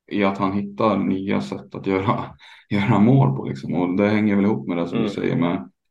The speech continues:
Speaker 1: det arbetet han lägger ner, eh, för att hitta, ta sig till, eh,
Speaker 2: Mm.
Speaker 1: ytor och, liksom, det. Sen har han ju,
Speaker 2: Absolut.
Speaker 1: grunden för det är väl att han, han är ju så fruktansvärt, eh, vältränad, får man väl säga. Så.
Speaker 2: Han är jättevältränad. Han låg alltid först på, eh,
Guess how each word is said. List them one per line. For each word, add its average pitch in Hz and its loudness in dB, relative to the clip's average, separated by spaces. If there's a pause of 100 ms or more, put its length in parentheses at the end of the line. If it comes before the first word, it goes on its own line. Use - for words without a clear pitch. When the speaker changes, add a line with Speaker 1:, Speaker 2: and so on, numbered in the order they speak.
Speaker 1:
det 98 0
arbetet 98 2
han 85 -2
lägger 87 0
ner, 87 -4 (100)
eh, - -12 (200)
för 90 -2
att - -6 (340)
hitta, - -10
ta 107 0
sig - -8
till, - -10 (480)
eh, 82 -6
Speaker 2:
Mm. 107 -4
Speaker 1:
ytor 95 0
och, 80 2
liksom, - -8 (340)
det. - -4
Sen 90 -6
har 104 2
han 110 6
ju, - -4
Speaker 2:
Absolut. 110 2
Speaker 1:
grunden 123 4
för - -10
det 90 0
är 90 -2
väl 80 -4
att - -8
han, 82 -8
han 95 -6
är - -8
ju 92 -4
så - -10
fruktansvärt, - -10 (580)
eh, 85 -8
vältränad, 107 0
får - -8
man - -6
väl - -10
säga. - -12
Så. - -10 (840)
Speaker 2:
Han 104 2
är 95 0
jättevältränad. 101 2
Han 107 -2
låg 104 0
alltid 113 0
först - -4
på, 107 0
eh, 98 -2